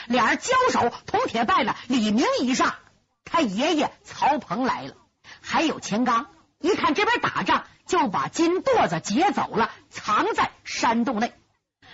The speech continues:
李明的一切，曹鹏都知道。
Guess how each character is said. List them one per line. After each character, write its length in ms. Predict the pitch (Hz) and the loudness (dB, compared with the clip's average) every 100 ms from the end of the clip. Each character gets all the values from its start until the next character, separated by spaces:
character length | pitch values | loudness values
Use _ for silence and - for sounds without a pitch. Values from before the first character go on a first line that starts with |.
| - | -12
李 340 | - 320 320 320 | -2 2 4 4
明 140 | 311 466 | 4 2
的 140 | 480 | 2
一 100 | 330 403 539 | 2 0 -2
切， 400 | - 539 453 269 - - _ | -2 0 2 2 -2 -10 _
曹 480 | - - - 190 294 | -18 -10 0 2 2
鹏 420 | 240 - 196 202 165 | -2 -6 -6 -6 -8
都 400 | - 233 226 226 | -2 -2 -2 -6
知 220 | - 123 | -8 -10
道。 200 | 127 | -10